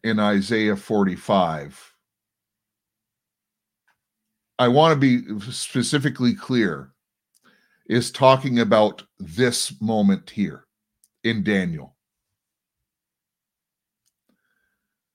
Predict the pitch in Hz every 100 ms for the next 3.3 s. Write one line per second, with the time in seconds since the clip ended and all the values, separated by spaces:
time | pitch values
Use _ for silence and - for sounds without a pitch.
0 | _ _ _ _ _ _ _ - 101 110
1 | 151 190 170 143 127 113 110 107 101 98
2 | - 117 104 95 101 87 80 65 - -
3 | - -